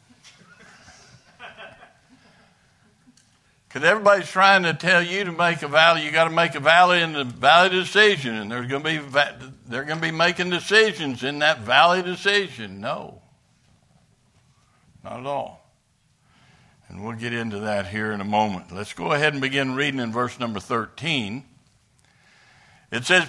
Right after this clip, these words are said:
"Put ye in the sickle, for the harvest is ripe. Come,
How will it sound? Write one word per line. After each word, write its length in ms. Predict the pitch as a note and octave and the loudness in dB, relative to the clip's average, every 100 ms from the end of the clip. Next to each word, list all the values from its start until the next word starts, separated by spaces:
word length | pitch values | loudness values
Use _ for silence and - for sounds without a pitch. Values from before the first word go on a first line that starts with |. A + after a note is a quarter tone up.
| - | 0
"Put 260 | A#3+ A#3+ | 0 2
ye 200 | A#3+ G#3 | 2 6
in 200 | G#3 G#3+ | 6 4
the 120 | F#3+ | 0
sickle, 720 | D#3 - B3+ G3+ C#3 C#3 F#3+ | 0 2 2 2 4 4 4
for 260 | G#3 - D#3 | 2 0 0
the 140 | D3+ | 2
harvest 680 | C#3 F3 G3+ A#3+ A3 G#3+ - | 0 6 6 6 4 0 0
is 240 | G3+ G3+ D3 | 0 0 -2
ripe. 680 | D#3+ F3 E3 C#3+ F#2+ - _ _ _ _ _ _ | -2 4 6 6 2 -8 _ _ _ _ _ _
Come, 680 | - G3 G3 D#3+ A2+ E2 C2+ | 0 4 6 6 2 -4 -14